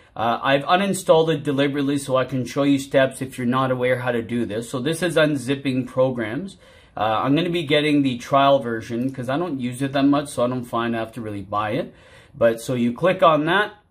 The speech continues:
and then again, you just download WinRAR. You can buy it, it gives you more stuff. I don't wanna do that at the moment. Download that, gives you all this stuff. So it's downloading in the corner here.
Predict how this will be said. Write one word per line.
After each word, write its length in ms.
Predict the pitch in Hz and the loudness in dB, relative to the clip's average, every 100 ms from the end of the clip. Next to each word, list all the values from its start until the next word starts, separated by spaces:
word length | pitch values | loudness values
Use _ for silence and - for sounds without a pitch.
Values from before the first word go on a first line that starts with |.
| - | -14
and 160 | 117 | -8
then 300 | 117 135 120 | -2 -2 -2
again, 340 | 113 117 156 123 | -6 -6 -6 -6
you 80 | 110 | -10
just 220 | 110 107 | -10 -6
download 680 | 120 123 127 127 123 123 - | -2 -2 0 2 0 -2 -8
WinRAR. 760 | 113 107 107 120 180 196 185 - - _ _ _ _ _ | -10 -8 -6 0 2 2 0 -8 -20 _ _ _ _ _
You 80 | - | -16
can 200 | 107 98 | -14 -2
buy 260 | 131 147 | 2 4
it, 140 | 143 131 | 2 -2
it 100 | 120 | -6
gives 240 | 120 113 | -8 -8
you 60 | 107 | -8
more 220 | 107 101 | -8 -10
stuff. 420 | - 151 147 139 | 0 4 4 2
I 160 | 147 147 | -4 -2
don't 180 | 156 | -2
wanna 240 | 147 135 127 | 0 0 0
do 180 | 123 131 | -4 0
that 180 | 120 113 | 0 -2
at 120 | - | -6
the 60 | |
moment. 440 | 110 143 156 156 120 | -2 2 2 0 -2
Download 520 | 117 117 113 107 107 | -2 -2 -2 -4 -4
that, 400 | 143 160 160 - _ _ _ _ _ _ _ | 0 0 0 -4 _ _ _ _ _ _ _
gives 240 | 107 104 113 | -16 -12 -2
you 100 | 110 | -2
all 120 | 104 | -2
this 180 | 110 - | -8 -2
stuff. 320 | 175 170 - | 2 2 0
So 160 | 160 | -4
it's 140 | 143 127 | -4 2
downloading 520 | 165 170 165 160 151 | 6 6 4 2 2
in 140 | 143 | 2
the 80 | 135 | 2
corner 440 | 127 151 147 139 117 | -2 -4 0 0 -2
here. 540 | 113 135 120 190 247 | -4 -2 -2 -4 -8